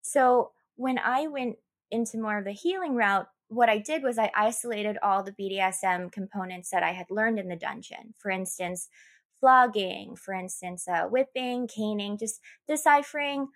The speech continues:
what it is these activities were able to do to elicit catharsis. And I really studied a lot with, um, I met with certain people that I really respected and saw their techniques. So not only was it looking at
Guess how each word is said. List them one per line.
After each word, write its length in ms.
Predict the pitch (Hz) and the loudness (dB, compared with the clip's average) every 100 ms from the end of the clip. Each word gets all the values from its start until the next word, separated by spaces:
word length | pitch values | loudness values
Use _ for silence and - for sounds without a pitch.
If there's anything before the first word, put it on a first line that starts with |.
| _ | _
what 180 | - 254 | -2 0
it 120 | 294 | 2
is 160 | 262 254 | 0 0
these 180 | 240 226 | -2 2
activities 720 | 214 202 233 202 208 208 196 | 2 2 -8 -4 -2 -2 -4
were 180 | 202 190 | -4 -2
able 360 | 190 190 196 190 | -2 -4 -4 -6
to 100 | - | -8
do 480 | 185 - 185 170 170 _ _ - | -14 -8 -4 -2 -4 _ _ -8
to 140 | 277 | 2
elicit 500 | 269 214 190 - 190 - | 4 6 4 2 -2 -4
catharsis. 920 | 208 190 175 165 175 - - - - _ _ _ - | -12 -4 0 0 -2 -10 -10 -12 -16 _ _ _ -2
And 360 | 233 226 226 - | 0 2 2 0
I 100 | 247 | -2
really 300 | 254 320 392 | 0 0 0
studied 420 | - - 254 254 | -2 0 0 0
a 80 | 233 | -2
lot 400 | 214 202 202 - | 0 2 0 -2
with, 300 | 196 190 175 | -4 -4 -4
um, 540 | 196 185 180 185 202 233 _ _ _ | -4 -4 -4 -10 -14 -16 _ _ _
I 260 | 233 233 233 - | 4 6 4 -2
met 220 | 254 247 | 0 2
with 120 | 285 | 0
certain 360 | 240 240 202 220 | -2 -2 0 -2
people 260 | 208 202 185 | -6 -8 0
that 120 | 190 | 0
I 60 | 185 | 0
really 340 | 175 175 175 | -2 -4 -4
respected 680 | 180 180 - 160 - 165 170 | -6 -6 -4 -4 -2 -4 -4
and 160 | 165 | -6
saw 240 | - 185 185 | 0 2 2
their 240 | 180 196 | 2 0
techniques. 680 | 196 185 - 170 - - - _ _ | -2 -6 -6 -12 -12 -12 -14 _ _
So 120 | - | -2
not 180 | 233 247 | 2 2
only 220 | 262 262 | 2 -2
was 180 | 254 220 | 0 2
it 180 | 208 - | 2 0
looking 360 | 208 202 202 | -4 -4 -4
at 220 | 190 180 | 0 0